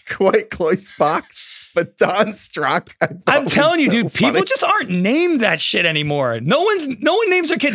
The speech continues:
Speaker 2: Don Strock now.
Speaker 1: Don Strock from Pottstown, Pennsylvania.
Speaker 2: He's alive.
Speaker 1: He's alive. He's alive and kicking.
Speaker 2: <sighs> Good for this guy. Don Joe Strock is his name.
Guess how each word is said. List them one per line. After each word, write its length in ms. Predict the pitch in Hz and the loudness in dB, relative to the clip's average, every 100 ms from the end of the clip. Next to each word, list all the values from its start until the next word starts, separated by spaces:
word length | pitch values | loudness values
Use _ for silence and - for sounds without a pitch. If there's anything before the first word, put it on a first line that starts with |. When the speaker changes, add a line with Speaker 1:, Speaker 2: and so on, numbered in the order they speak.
| 156 | 0
Speaker 2:
Don 340 | 214 262 247 | 0 2 0
Strock 480 | 170 - 202 208 - | -2 0 0 0 -2
now. 380 | 165 139 113 107 _ - | -2 -2 -4 -10 _ 0
Speaker 1:
Don 360 | 190 220 277 254 | 4 6 4 0
Strock 500 | - 214 196 151 - | -2 2 4 2 0
from 220 | 151 135 | -4 -4
Pottstown, 760 | - 160 165 - 175 156 143 | -2 0 0 -2 0 0 0
Pennsylvania. 840 | 139 139 131 127 117 104 101 90 - - | 0 -2 -2 -4 -4 -4 -6 -12 -16 -8
Speaker 2:
He's 160 | 160 | -4
alive. 400 | 202 135 165 - _ _ - - | -2 0 -2 -6 _ _ -20 -20
Speaker 1:
He's 160 | - - | -16 -8
alive. 400 | 151 - - - _ | -8 -8 -12 -16 _
He's 120 | - | -14
alive 260 | - 151 170 | -2 0 0
and 100 | - | -4
kicking. 340 | - - - - _ - | -12 -10 -12 -16 _ -6
Speaker 2:
<sighs> 380 | 135 131 110 107 | -4 -4 -6 -2
Good 200 | 233 240 | -2 0
for 80 | |
this 180 | 214 170 | -2 -2
guy. 280 | - 131 107 _ | -4 -6 -6 _
Don 420 | 202 214 240 240 | 0 2 2 0
Joe 380 | 143 196 180 185 | 0 0 2 0
Strock 720 | - - - 156 139 - - | -2 -6 -4 -2 -2 -4 -8
is 140 | - 123 | -8 -6
his 180 | 123 131 | -6 -6
name. 320 | 117 113 | -6 -6